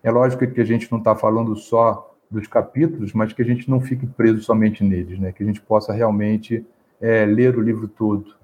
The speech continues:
e aproveitar a oportunidade pra refletir, ler com vagar, ler devagar, ler com reflexão, pra que a gente possa ser mais feliz, né? Pra que a gente possa caminhar na direção do Cristo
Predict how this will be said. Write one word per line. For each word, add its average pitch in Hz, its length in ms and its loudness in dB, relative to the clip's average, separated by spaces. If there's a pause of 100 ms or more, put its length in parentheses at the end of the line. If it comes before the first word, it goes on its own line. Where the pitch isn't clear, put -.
(120)
e 123 60 0
aproveitar 127 500 0
a 127 40 0
oportunidade 117 680 -2
pra 107 140 -10
refletir, 107 640 -4 (320)
ler 127 240 2
com 131 180 0
vagar, 110 560 0 (240)
ler 113 220 0
devagar, 113 840 -2 (240)
ler 113 200 0
com 117 140 -8
reflexão, 110 760 -6 (300)
pra 131 100 2
que 131 80 -2
a 139 40 -2
gente 156 180 -2
possa 139 580 -2 (200)
ser 180 260 0
mais 135 180 -2
feliz, 92 460 -2
né? 107 160 -4
Pra 107 160 -8
que 120 100 -6
a 120 40 2
gente 120 120 -4
possa 110 300 0
caminhar 107 420 2
na 110 80 2
direção 107 420 0
do 107 120 0
Cristo 107 520 -2